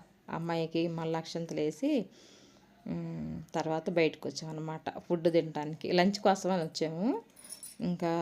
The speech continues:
అప్పటికి అంతా వెళ్ళిపోయారండి మొత్తం. ఇంకా మేము కూడా తినేసి అమ్మాయి కూడా పైకి వచ్చిందనమాట భోజనం చేయడానికి.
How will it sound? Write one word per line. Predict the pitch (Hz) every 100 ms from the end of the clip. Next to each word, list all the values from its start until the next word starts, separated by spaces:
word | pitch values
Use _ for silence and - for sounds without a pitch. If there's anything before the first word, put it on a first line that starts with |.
| 165 160
అప్పటికి | - 226 233
అంతా | 202 208
వెళ్ళిపోయారండి | 208 196 220 277 202 165 160 165
మొత్తం. | 165 - - 170 165 160 _ _ _ _ _ _ - - - - -
ఇంకా | 185 180
మేము | 175 185 185
కూడా | 185
తినేసి | 170 175 180 180
అమ్మాయి | 165 170 170
కూడా | 175
పైకి | 175 175 180
వచ్చిందనమాట | 196 170 160 156 160 156 160
భోజనం | 165 170 170
చేయడానికి. | 151 151 147 160 -